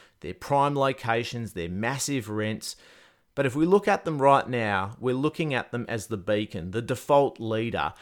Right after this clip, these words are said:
the highest retail sales per square metre. But it didn't look like that at the beginning. And if they looked at it as a risk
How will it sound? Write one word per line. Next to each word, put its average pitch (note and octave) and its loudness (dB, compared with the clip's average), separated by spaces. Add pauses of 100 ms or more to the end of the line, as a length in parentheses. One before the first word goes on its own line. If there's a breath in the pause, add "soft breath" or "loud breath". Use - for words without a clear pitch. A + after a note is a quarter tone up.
(180 loud breath)
the - -6
highest C#3+ 0
retail B2+ 2
sales A2 0
per G#2 -6
square G2 -4
metre. G2 -2 (360 soft breath)
But B2+ -2
it B2+ -8
didn't C#3+ -6
look A#2+ -2
like G#2+ 0
that G#2 -2
at - -6
the G#2 -6
beginning. G2 -6
And F#2 -6
if G#2+ -8
they A2+ 0
looked F3+ 0
at E3 0
it B2 -4
as A2 -2
a G2+ -4
risk C3 -6